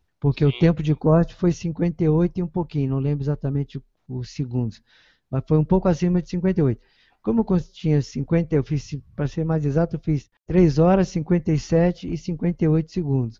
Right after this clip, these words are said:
Speaker 1: Então eu acabei conseguindo, conseguindo a, o
Speaker 2: É.
Speaker 1: qualifying pra lá.
Speaker 2: É, é,
Speaker 1: Aí
Speaker 2: essa é a grande dificuldade do índice pra Boston, é justamente isso. Até a gente já comentou uma vez aqui,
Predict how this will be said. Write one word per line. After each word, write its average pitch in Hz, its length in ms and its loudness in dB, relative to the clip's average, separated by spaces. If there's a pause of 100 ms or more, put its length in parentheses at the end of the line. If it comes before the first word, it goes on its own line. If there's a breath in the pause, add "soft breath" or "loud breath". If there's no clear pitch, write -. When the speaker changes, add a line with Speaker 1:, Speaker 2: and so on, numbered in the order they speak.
(320)
Speaker 1:
Então 147 420 -2
eu 170 500 0
acabei 156 260 2
conseguindo, 156 680 -2 (240)
conseguindo 135 960 -4
a, 131 180 -2
o 135 40 -4
Speaker 2:
É. 123 60 -4
Speaker 1:
qualifying 131 560 -2
pra 170 180 -2
lá. 127 220 -2 (400 soft breath)
Speaker 2:
É, - 340 -12
é, - 60 -4
Speaker 1:
Aí 190 260 8
Speaker 2:
essa - 340 -2
é 190 60 -6
a 180 40 -8
grande 180 320 -6
dificuldade 160 760 -8 (140)
do 98 560 -12
índice 151 500 -8 (160)
pra 123 200 -6
Boston, 131 680 -4
é 135 260 -2
justamente 175 480 -10
isso. 190 200 -8
Até 131 180 -6
a 165 60 -6
gente 175 160 -12
já 165 80 -6
comentou 151 420 -10
uma 147 140 -6
vez 135 200 -8
aqui, 135 360 -8